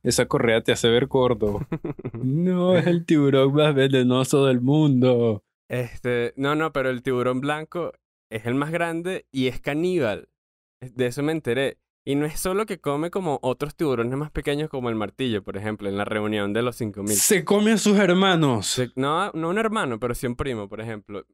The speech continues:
Speaker 2: Uno que
Speaker 1: Ah,
Speaker 2: pon-
Speaker 1: pero está bien porque hay tiburones muy distintos.
Speaker 2: No, pero es un tiburón blanco, te estoy
Speaker 1: Para que
Speaker 2: hablando.
Speaker 1: veas que carne de primo en el reino animal se come.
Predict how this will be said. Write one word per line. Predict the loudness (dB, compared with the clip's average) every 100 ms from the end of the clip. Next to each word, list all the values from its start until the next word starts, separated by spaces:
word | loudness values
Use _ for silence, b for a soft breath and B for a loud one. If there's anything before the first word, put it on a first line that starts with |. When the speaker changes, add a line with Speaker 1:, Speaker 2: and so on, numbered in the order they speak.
| _ _
Speaker 2:
Uno | -4 -2 -2
que | -2 0 -2 -6
Speaker 1:
Ah, | -2 0
Speaker 2:
pon- | 2
Speaker 1:
pero | 2
está | 2 2
bien | 4 4
porque | 2 2 2
hay | 2 2
tiburones | 2 2 2 0
muy | 0
distintos. | 0 0 -2 0 0 -6 _ _ _ _ _ -4
Speaker 2:
No, | -4
pero | -2 -2
es |
un | -4 -4
tiburón | -2 -2 -2
blanco, | -2 -4 -6 -8
te | -10
estoy | -4 2
Speaker 1:
Para | 4
que |
Speaker 2:
hablando. | 4 4
Speaker 1:
veas | 2
que | 2
carne | 0 2 2
de |
primo | 2 0 2 0 -4 -8 _ _ _
en | -2
el | 2 2
reino | 2 2 2
animal | 2 2 2
se | 0
come. | 0 0 0